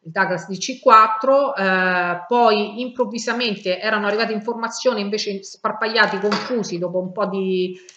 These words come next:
di tempo, eh, spariscono, quindi vanno in un'altra dimensione, eh, quindi nell'ultradimensione e dimensionale, e, eh, diciamo, eh, si rimane, per così dire, basiti, ehm,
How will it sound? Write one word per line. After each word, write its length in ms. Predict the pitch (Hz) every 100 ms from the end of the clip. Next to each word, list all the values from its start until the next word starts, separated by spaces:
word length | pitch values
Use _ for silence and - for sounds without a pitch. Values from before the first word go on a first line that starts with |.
| - -
di 180 | 226 262
tempo, 920 | 233 190 196 - 254 254 254 190 185
eh, 40 |
spariscono, 640 | 185 - 233 170 165 208 196
quindi 160 | 170
vanno 220 | 170 170
in 60 | 165
un'altra 260 | 170 170 170
dimensione, 880 | 170 202 196 - 160 165 185 190
eh, 240 | - 165 160 160 - _ _ _ _ _ _ _
quindi 220 | - 165 165
nell'ultradimensione 1300 | 175 185 214 208 165 170 226 233 - 156 175 202 _
e 240 | 233 196
dimensionale, 880 | 170 170 170 254 226 170 165 220 -
e, 320 | - 277 185 -
eh, 560 | 185 175 170 170 170
diciamo, 580 | 170 233 - 160 208 202 - _ _ _ _
eh, 600 | 170 170 165 165 165 170 165 _ _ _ _ _ _ _ _ _ _ _ _ _
si 260 | - - 262
rimane, 600 | 262 240 214 185 175 170
per 160 | 185
così 240 | - 185 185
dire, 240 | 196 175
basiti, 1000 | 170 175 214 214 190 175 170 214 247 - 180
ehm, 920 | 175 165 165 160 160 160 160 160